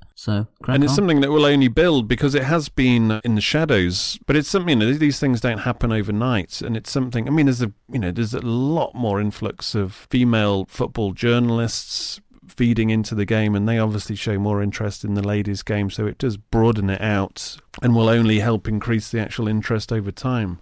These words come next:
Speaker 2: And who knows, because, you know, football's getting more sterile and, uh, people may look for alternatives, 'cause I'm, I think people who go and see Aston Villa's ladies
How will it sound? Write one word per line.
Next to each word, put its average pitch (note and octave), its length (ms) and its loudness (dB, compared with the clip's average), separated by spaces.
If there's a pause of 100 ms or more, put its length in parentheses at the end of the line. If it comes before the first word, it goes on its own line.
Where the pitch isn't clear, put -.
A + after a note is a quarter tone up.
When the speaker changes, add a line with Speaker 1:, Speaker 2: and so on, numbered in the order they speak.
Speaker 2:
And C3 160 0
who D#3 140 4
knows, D#3 340 4
because, - 400 -4
you E3 60 -2
know, G2+ 120 2
football's A#2 460 -4
getting G#2+ 240 0
more G#2 180 0
sterile G#2+ 560 0
and, G#2 380 -2
uh, A2 120 0
people A2+ 320 -2
may C3 180 0
look G2 200 -2
for - 160 -4
alternatives, G2 720 -4
'cause A2 140 -4
I'm, A2 180 -4
I A#2+ 60 -4
think B2+ 260 -6
people B2 260 -2
who A2+ 40 -2
go A2 120 0
and G#2+ 140 2
see G#2+ 240 -2 (100)
Aston G#2 320 -4
Villa's A2 280 -2
ladies F2 420 -4